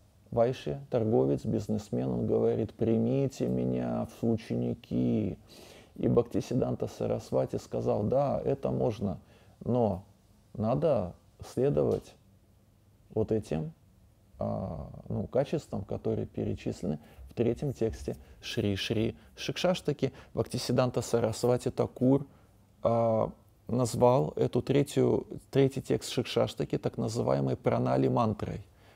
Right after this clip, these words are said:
Пранали мантрой, а, в нашей традиции. Что такое пранали мантра? Это такая мантра, которую давали в прежние времена. Сейчас это не работает, этот процесс. И точнее, ну да, он и не работает, он к тому же ском-, скомпрометирован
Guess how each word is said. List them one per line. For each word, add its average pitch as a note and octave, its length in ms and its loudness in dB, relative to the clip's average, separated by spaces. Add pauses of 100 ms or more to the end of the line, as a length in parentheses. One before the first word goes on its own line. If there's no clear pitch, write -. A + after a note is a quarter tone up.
(120)
Пранали B2 460 4
мантрой, C#3 500 2 (400)
а, A2 220 0
в A#2 400 2 (240)
нашей A2 400 -4 (260)
традиции. A2+ 460 0
Что - 160 -2
такое E3 320 4
пранали D#3 480 2
мантра? C#3+ 440 0
Это - 140 -6
такая C3 380 -2
мантра, D3 420 0
которую B2 540 0 (260)
давали C3 420 4
в A2 80 -2
прежние B2 480 2
времена. A2+ 480 2
Сейчас - 380 -2
это - 260 -2
не A#2 140 0
работает, B2 500 2
этот C#3 220 -2
процесс. - 560 -2 (400)
И - 160 -2
точнее, C3 580 2
ну D#3 160 2
да, B2+ 160 8
он C#3+ 220 4
и C3 40 4
не A#2+ 160 4
работает, C3+ 640 2
он B2 140 0
к - 60 -14
тому B2 240 0
же A#2 100 -2
ском-, A#2 300 -4 (220)
скомпрометирован C3+ 1120 0